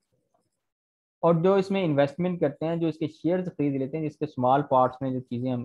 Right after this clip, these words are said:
इस, जो कंपनी का तमाम की तमाम जो मिल्कियत है, ये तमाम इसको छोटे-छोटे हिस्सों में तकसीम कर दिया जाता है। वो जो छोटे-छोटे हिस्से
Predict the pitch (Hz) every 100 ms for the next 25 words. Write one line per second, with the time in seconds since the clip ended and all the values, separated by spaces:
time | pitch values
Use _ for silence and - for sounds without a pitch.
0 | - 117 113 110 - _ _ _ - 143
1 | 143 160 170 175 160 - _ 143 135 151
2 | 165 165 139 131 147 151 139 120 120 120
3 | 143 151 139 123 139 139 131 127 131 139
4 | - 135 143 156 143 135 120 135 143 147
5 | 135 131 127 123 113 120 113 113 110 143
6 | 139 139 135 135 123 135 135 120 113 151